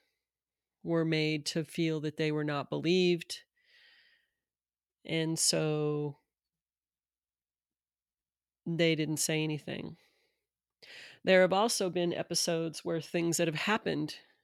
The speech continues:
in society, where the broader population has been exposed to what does happen when women tell their story.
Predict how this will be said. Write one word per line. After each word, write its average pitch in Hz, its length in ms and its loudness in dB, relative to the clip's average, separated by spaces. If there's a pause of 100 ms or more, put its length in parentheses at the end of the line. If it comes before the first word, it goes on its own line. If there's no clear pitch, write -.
in 175 180 4
society, 175 800 0 (2250)
where 180 320 6
the 170 180 2
broader 160 800 2 (1700)
population 170 680 0
has 160 200 0
been 165 160 0
exposed 180 600 0
to 165 340 2 (300)
what 175 280 2
does 185 300 2
happen - 540 -6 (800)
when 170 260 0
women 147 240 -2
tell 147 240 -4
their 147 120 -4
story. 156 520 -6